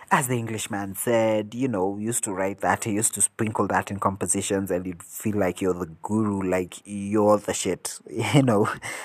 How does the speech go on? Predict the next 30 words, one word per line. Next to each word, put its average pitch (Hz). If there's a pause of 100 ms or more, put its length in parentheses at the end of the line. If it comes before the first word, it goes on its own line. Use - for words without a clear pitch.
(200)
<laughs> 156 (420)
But, 110
well, 175
those 113
are 87
really 95
good 80
days. 80 (500)
But, 117
uh, 113
let's 143
get 131
into 98
the 80
podcast. 92
I, 104
my, 120
I 110
hope 131
your 104
week 104
has 98
been 87
amazing. 110 (500)
My 117
week 107
has 95
been 90
really 98
chill. 110